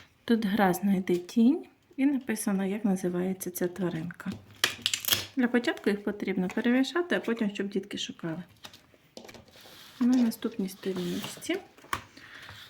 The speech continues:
завдання "Відшукай назву дерева та його листочок". Ось тут написано, які дерева ростуть,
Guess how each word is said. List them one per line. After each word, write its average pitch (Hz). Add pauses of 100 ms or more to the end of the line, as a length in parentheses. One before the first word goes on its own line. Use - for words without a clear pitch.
(260)
завдання 226
"Відшукай 233
назву 190
дерева 180
та 285
його 208
листочок". 165 (260)
Ось 240
тут -
написано, 185
які 185
дерева 170
ростуть, 262